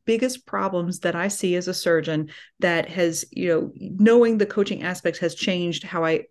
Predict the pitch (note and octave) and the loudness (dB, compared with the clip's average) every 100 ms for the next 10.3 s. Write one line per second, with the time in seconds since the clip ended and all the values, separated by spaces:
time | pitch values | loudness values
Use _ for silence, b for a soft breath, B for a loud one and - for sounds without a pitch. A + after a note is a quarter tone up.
0 | - D#3 - E3+ - D3+ D#3 D#3 E3+ F3 | -10 -6 0 0 0 -4 -4 -2 -2 2
1 | C#4 G#3+ E3+ F3+ B B - F#3 A3+ G#3+ | 4 4 0 -4 B B -4 -2 2 4
2 | G3+ - F3 D#3 F3+ F3+ - D3+ - - | 4 2 0 2 2 0 -2 -6 -6 -4
3 | - - B B B - G3 G3+ G3+ - | -4 -6 B B B 0 4 4 2 0
4 | F#3+ G#3+ - - F3+ F3+ F#3 G#3+ A#3+ B3+ | 0 -2 -6 -8 -4 0 2 4 6 4
5 | C4 F#3 E3+ - F3 F3 F3 - D#3+ F3+ | 2 -2 -2 -4 -6 -6 -8 -8 -4 0
6 | G3 A#3 A#3 G#3 G3 F3 D#3 D#3 C#3 D3 | 2 2 2 0 0 0 -2 -4 -4 -4
7 | D#3 B B B - F#3 F3+ F#3 - _ | -6 B B B -6 -2 0 -2 -4 _
8 | - G3 F#3 F#3 B3+ B3+ G#3+ G3+ A#3 D4 | -4 -2 0 0 -2 2 2 2 -2 -2
9 | - G#3+ F3+ E3 E3+ E3+ A3 B3 G#3 F#3 | 0 0 0 -4 -4 0 2 2 0 0
10 | G3 E3+ E3 | 2 0 0